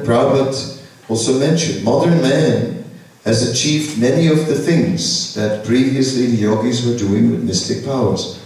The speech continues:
They're flying in the sky, they, and things like that. Yeah. So I could see it is temporary. The result is temporary.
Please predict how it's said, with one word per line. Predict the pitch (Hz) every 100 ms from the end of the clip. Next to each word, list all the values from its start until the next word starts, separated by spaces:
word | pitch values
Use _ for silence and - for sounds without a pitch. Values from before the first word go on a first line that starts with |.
| -
They're | -
flying | - 90 90 101 98
in | 101 98
the |
sky, | 101 - 101 95 95 92 95 95
they, | 92 87 87 87 87 - - _
and | - 120
things | - - -
like | - - -
that. | 82 82 - - - - -
Yeah. | - - - - - - - - - - - - - - - _ -
So | - 170 170 - - -
I | 127
could | - 170
see | - - - - - - - _ _ _
it | -
is | 117 117 -
temporary. | - - - - 82 80 - -
The | 98 101 104
result | 107 104 113 117 127 -
is | 113 - -
temporary. | 117 117 - 85 -